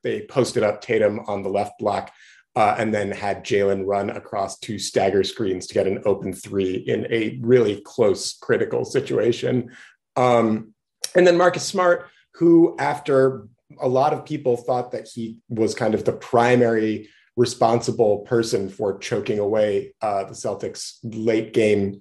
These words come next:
execution, Game Five, Marcus Smart responds with twenty-one points, five rebounds, and seven assists, and zero turnovers. I mean, he was just a spectacular rebound effort from Marcus Smart last night. Derek White,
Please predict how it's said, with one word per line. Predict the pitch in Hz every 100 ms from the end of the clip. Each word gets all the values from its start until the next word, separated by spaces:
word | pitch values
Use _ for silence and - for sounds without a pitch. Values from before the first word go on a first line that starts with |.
| -
execution, | 107 - - 117 113 101 98
Game | 95 107 95
Five, | - 156 180 123 127 - - - -
Marcus | 147 185 -
Smart | 185 180
responds | 160 - 165 175 131
with | 156 -
twenty-one | - 143 160 180 175 165 131
points, | 170 175 170 - - _ _ _ _
five | - 147 156 160 151
rebounds, | 160 151 147 147 143 131 -
and | 127
seven | - 151 139 143
assists, | 127 - 135 131 - 127
and | 120 104
zero | 95 - 127 165 170 127 107
turnovers. | 104 127 104 98 117 120 135 135 - 127
I |
mean, | 127 117 117
he | - 147
was | 139 127 -
just | - 131 123 - -
a |
spectacular | - - 127 - - - 147 160 - 131 104 - - _ _ -
rebound | 135 123 127 117 113
effort | 110 113 123 -
from | - -
Marcus | 131 - -
Smart | - 67 -
last | 65 - -
night. | - 131 - - - _ -
Derek | 127 135 135
White, | 120 123 120